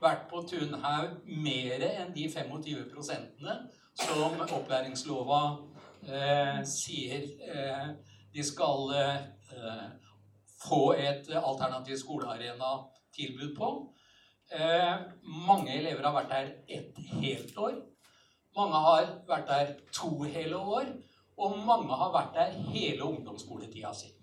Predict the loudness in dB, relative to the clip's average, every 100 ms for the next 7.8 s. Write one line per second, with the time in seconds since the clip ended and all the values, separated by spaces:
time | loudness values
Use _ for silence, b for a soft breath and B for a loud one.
0 | -20 _ _ B B B B B -8 0
1 | 4 4 4 2 -4 -20 _ -12 -4 2
2 | 4 4 2 -2 -8 -16 _ -8 -4 0
3 | 0 4 6 8 6 -2 -10 -6 -4 -2
4 | -4 -2 -2 -2 -4 -4 -8 -4 8 10
5 | 10 6 -4 -4 -2 -2 -2 -2 -2 -2
6 | 2 2 2 -6 -8 -2 0 -2 -4 -6
7 | -4 -4 -4 -6 -4 -2 -2